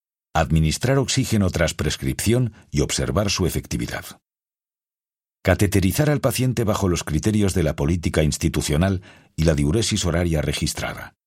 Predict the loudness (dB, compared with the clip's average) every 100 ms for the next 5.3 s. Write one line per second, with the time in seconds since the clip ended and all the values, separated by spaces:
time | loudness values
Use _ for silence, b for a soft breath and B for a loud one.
0 | _ _ _ _ _ _ _ _ _ 4
1 | 4 2 2 2 2 0 2 0 2 0
2 | -2 -2 -2 0 0 0 0 0 -2 0
3 | 0 -2 -4 -10 _ 2 4 4 2 2
4 | 0 0 -4 -2 0 0 0 -4 -4 -6
5 | -8 -10